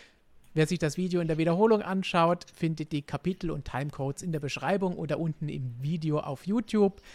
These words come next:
Wer live mit dabei ist, kann seine Fragen jetzt im Chat stellen und Gigi wird sie sich dann herauspicken und das Beste davon werden wir uns nachher an Meinungen und Fragen zu Gemüte führen.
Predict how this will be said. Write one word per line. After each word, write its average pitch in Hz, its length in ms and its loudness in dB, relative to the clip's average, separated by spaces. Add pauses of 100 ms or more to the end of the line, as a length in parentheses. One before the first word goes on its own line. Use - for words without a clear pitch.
(300)
Wer 143 180 2
live 160 460 -2
mit 165 140 -6
dabei 143 340 2
ist, - 180 -4
kann 143 200 -4
seine 165 280 -2
Fragen 151 400 2
jetzt 143 220 -2
im 139 140 -6
Chat 202 200 0
stellen 185 360 2 (120)
und 151 160 -6
Gigi 139 380 -8
wird 131 140 -4
sie 143 80 -6
sich 131 200 -8
dann 127 220 -6 (280)
herauspicken 165 840 2
und 156 200 -4
das 131 140 -2
Beste 151 380 -4
davon 139 340 -2
werden 131 240 -2
wir 131 240 -2
uns 151 220 -8
nachher 139 340 0
an 135 200 -4
Meinungen 156 500 0
und 139 200 -8
Fragen 135 540 0 (100)
zu - 160 -4
Gemüte 165 440 -2
führen. 202 360 4